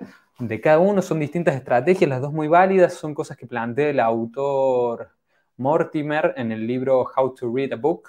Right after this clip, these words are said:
que no está en español, eh, por lo menos, eh, no que yo sepa, seguramente hay traducciones, em, pero no publicadas oficiales. Eh, How to Read a Book, él te explica que hay distintas formas de leer,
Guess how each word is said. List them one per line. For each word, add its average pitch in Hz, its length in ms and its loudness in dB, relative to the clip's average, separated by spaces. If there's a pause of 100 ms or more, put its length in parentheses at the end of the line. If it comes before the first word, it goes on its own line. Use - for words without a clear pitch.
(160)
que 113 120 -14
no 117 100 -6
está 120 160 -14
en 120 80 -6
español, 143 560 -8 (400)
eh, 104 140 -10
por 104 140 -8
lo 104 40 -8
menos, 110 480 -8 (140)
eh, 98 320 -16
no 113 160 -8
que 117 80 -4
yo 110 80 -8
sepa, 131 560 -4 (380)
seguramente 123 440 0
hay 120 140 6
traducciones, 123 760 -2 (500)
em, 117 680 -6 (800)
pero 113 220 -2
no 117 300 0
publicadas 113 960 -4 (220)
oficiales. 117 760 -2 (400)
Eh, 110 600 -2
How 147 140 2
to 151 140 -2
Read 165 160 2
a 170 40 0
Book, 214 340 0
él 147 240 -4
te 147 140 -2
explica 156 440 -6
que 143 60 -4
hay 151 80 -4
distintas 147 340 -6
formas 160 300 -4
de 120 80 -2
leer, 151 540 -2